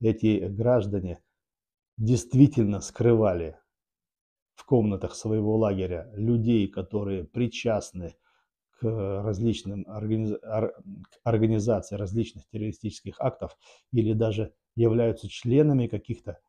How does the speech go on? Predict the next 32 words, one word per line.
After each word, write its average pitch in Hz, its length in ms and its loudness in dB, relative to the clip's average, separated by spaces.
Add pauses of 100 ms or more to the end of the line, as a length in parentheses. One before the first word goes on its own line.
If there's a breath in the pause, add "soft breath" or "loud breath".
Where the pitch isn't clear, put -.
(140)
крим-, 120 300 0
э, 117 120 -2
криминальных 110 680 0
группировок 110 640 2
или 110 200 0
террористических 107 760 -6
организаций, 110 640 -4 (300 soft breath)
то 127 100 -2
пусть - 320 0
вот 147 220 2
этот 165 240 2
комитет 139 540 2
учтёт - 540 2
и 151 220 0
это – - 420 0 (800)
прежде 110 440 2
чем 104 320 -2
в - 80 -20
следующий 113 480 0
раз 135 260 0
писать 104 440 -4
заявление 107 560 -2
о 98 60 -6
том, 135 220 0
что - 160 -2
полиция, 113 760 -2
ай-яй-яй, 127 760 0
вела 107 340 -2
себя 107 340 -6
неправильно 117 640 -2
и 117 160 -10
нехорошо. 107 640 -8